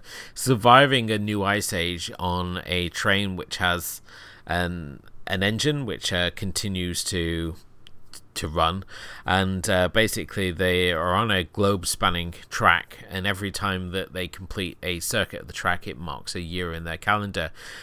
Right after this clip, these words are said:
And here we see a group of, uh, rebels led by Chris Evans, who are in the back car-, carriages, who are battling their way through the carriages, uh, up to the front of the engine where the upper class,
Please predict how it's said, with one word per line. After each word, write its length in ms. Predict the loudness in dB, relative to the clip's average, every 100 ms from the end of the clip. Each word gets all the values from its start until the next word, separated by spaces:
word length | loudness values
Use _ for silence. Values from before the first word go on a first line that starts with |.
| 0
And 640 | 6 6 6 0 -2 -4 -8 -12
here 260 | -2 0 0
we 100 | 0
see 580 | 0 2 4 2 0 -6 -20 -20 -20 -20 -20 -20 -20 -20 -20 -20 -16 -10 -6
a 100 | -2
group 340 | 4 4 8
of, 200 | 6 6
uh, 160 | 4 4
rebels 360 | 2 0 -2
led 160 | -2 0
by 180 | 0 0
Chris 280 | 0 -2 -2
Evans, 400 | -4 -4 -4 -2
who 200 | 0 0
are 80 |
in 140 | -2 -2
the 40 |
back 300 | 6 6 6
car-, 280 | 0 -2 -2 -8 -10
carriages, 460 | -4 -2 -2 -6 -6 -14 -16 -10
who 140 | -2 0
are 80 | 4
battling 380 | 4 4 -2
their 100 | -2
way 200 | 0 0 0
through 280 | -2 0
the 80 | -2
carriages, 640 | -2 -2 -2 -4 -6 -6 -6
uh, 280 | -4 -4 -6
up 160 | -8
to 100 | -10
the 60 | -12
front 240 | -8 -8
of 40 | -6
the 100 | -6
engine 320 | -6 -8 -6
where 120 | -6
the 180 | -6 -6
upper 240 | -2 2 0
class, 480 | 0 -2 -2 -8